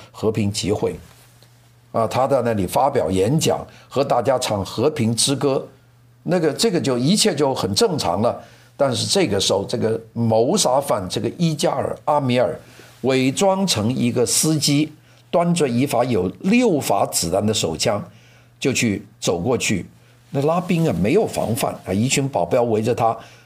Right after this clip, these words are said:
啊，唱完和平之歌，就要走上他自己的座驾。那么这个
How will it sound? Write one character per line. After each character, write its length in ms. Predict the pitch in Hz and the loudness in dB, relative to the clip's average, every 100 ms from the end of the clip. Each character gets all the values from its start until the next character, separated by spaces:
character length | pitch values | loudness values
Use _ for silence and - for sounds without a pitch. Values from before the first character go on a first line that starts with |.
| _ | _
啊， 180 | 117 113 | -4 -2
唱 240 | - 180 147 | 0 0 2
完 200 | 123 127 - - | 0 -2 -8 -4
和 180 | 135 | 0
平 240 | 151 147 147 | 0 2 0
之 160 | 156 | 0
歌， 260 | 160 156 151 - - - | 0 0 0 -4 -20 -4
就 120 | 156 | 0
要 140 | 127 | 2
走 300 | 120 113 85 | 0 -2 -2
上 280 | - 147 117 - - - | -2 -2 -2 -8 -18 -4
他 140 | 131 | -2
自 180 | - 117 | 0 -2
己 120 | 87 | -2
的 260 | 95 92 - - | 0 -2 -4 -4
座 220 | 185 107 | -2 0
驾。 260 | - 123 - - _ - | 0 -2 -2 -14 _ -6
那 120 | 143 | -2
么 140 | 127 110 | 0 0
这 180 | 156 110 | 0 0
个 300 | 107 95 | 0 0